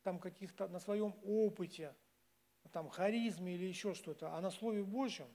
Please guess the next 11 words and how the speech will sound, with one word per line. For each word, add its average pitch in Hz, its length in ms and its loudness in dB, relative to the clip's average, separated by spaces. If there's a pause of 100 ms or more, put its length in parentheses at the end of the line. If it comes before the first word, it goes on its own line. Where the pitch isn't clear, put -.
(140)
то 185 100 0
есть - 120 -6
мы 208 220 4
отражаем 185 760 -2
свет 185 300 -4
Христов, 175 500 -6 (300)
тогда 165 260 -2
мы 185 320 -2 (240)
имеем 165 460 -2 (880)
этот - 300 -10
успех. - 580 -6